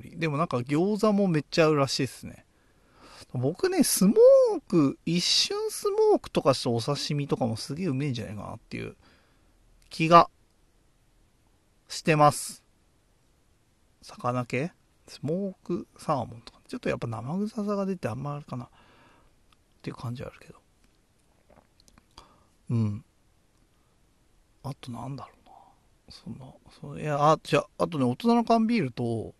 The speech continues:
牛虎さんの大人の缶ビールを買ったです。買ったです。はい、買ったんです。まあ、そんな感じですかね。あとなんだ。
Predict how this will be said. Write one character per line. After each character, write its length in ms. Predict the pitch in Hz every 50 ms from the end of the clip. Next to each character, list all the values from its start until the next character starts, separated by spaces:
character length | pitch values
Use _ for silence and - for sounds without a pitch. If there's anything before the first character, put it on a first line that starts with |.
| _ _ _ _ _ _ _ _ _ _
牛 200 | - 117 - -
虎 240 | - 143 135 131 123
さ 120 | 113 135 135
ん 120 | 127 120
の 80 | 120 117
大 40 |
人 140 | 113 - 123
の 220 | 113 113 113 113 120
缶 240 | - 113 113 123
ビ 140 | 127 - -
ー 20 | - -
ル 20 | _ - _ _ _ _ _ _ _ _ _ _ _ _ _ -
を 120 | - 190
買 160 | - - -
っ 20 | - _ _ -
た 120 | - - _ _ _ _ _ _ _ _ _ _ -
で 140 | - 139 131
す。 200 | - - - - - _ _ _ -
買 160 | - - 135
っ 80 | - -
た 140 | - 143
で 160 | 123 - - -
す。 240 | - - - - _ _
は 220 | - - - 147
い、 100 | 104 -
買 140 | - - 120
っ 20 | -
た 200 | _ - - 123
ん 100 | 120 113
で 120 | 117 -
す。 180 | - - _ _ _ _ - - - _ _ _ _ _ _ _ _ _ _ _ _ _ _ _ _ _ _ _ _ _ - - _ _ _ -
ま 280 | - - 139 131 139 -
あ、 40 |
そ 140 | - - -
ん 60 | 139
な 80 | 139 139
感 220 | - - 139 135
じ 340 | 135 143 147 143 151 220 - -
で 60 | -
す 80 | -
か 140 | - - 104
ね。 260 | 104 101 - - - _ _ _ _ _ _ _ _ _ _ _ _ _ _ _ _ _ _ _ _ _ _ _ _ _ _ _ _ _ _ _ _ _ _ _ _ _ _ _ _ _ _ _ _ _ _ _ _ _ _
あ 120 | 202 135 143
と 160 | - - 156
な 180 | 120 113 120 123
ん 80 | 127
だ。 100 | 117 117